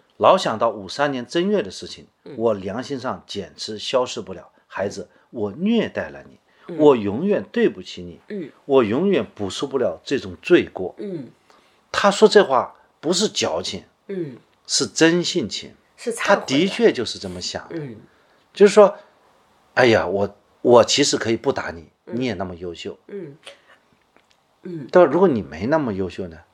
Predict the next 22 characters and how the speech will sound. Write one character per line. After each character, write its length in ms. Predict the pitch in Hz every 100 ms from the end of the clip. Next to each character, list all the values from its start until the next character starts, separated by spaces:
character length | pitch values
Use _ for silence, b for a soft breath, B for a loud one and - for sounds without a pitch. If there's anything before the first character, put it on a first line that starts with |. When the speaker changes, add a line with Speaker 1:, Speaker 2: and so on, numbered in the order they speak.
| _
Speaker 1:
我 120 | -
真 160 | 170 208
后 160 | - 185
悔 140 | 175
当 180 | 165 160
初 80 | 170
应 60 |
该 80 | 170
打 300 | - 123 -
你 100 | 196
一 80 | 120
顿， 220 | - 98 _ _ _ _ _ _ _ _ _ -
打 240 | 131 -
了 140 | 196 247
你 160 | 165
才 180 | 110 135
现 160 | 175 147
在 80 | 120
那 120 | 113
么 100 | 101
优 160 | 101
秀。 180 | 90 -